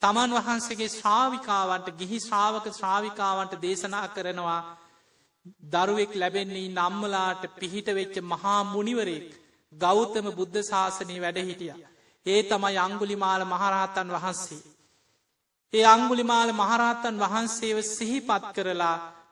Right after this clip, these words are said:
දරුවෙක් ලැබෙන්නේ නම්මලාට ඒ ආශිර්වාදයම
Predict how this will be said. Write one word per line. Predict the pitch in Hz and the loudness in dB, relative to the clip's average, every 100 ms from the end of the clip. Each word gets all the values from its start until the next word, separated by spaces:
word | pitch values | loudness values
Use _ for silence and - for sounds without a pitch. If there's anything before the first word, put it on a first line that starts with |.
| 151 | -4
දරුවෙක් | 175 190 214 208 | 0 2 2 0
ලැබෙන්නේ | 208 185 190 180 185 | -2 -2 -2 -4 -8
නම්මලාට | 180 170 185 190 185 180 180 175 170 170 - _ - | -4 -4 -4 -2 0 0 -2 -6 -6 -10 -20 _ -2
ඒ | 180 202 | 2 4
ආශිර්වාදයම | 185 208 233 - 240 226 190 185 185 180 175 | 6 6 4 0 -4 0 2 2 0 -2 -4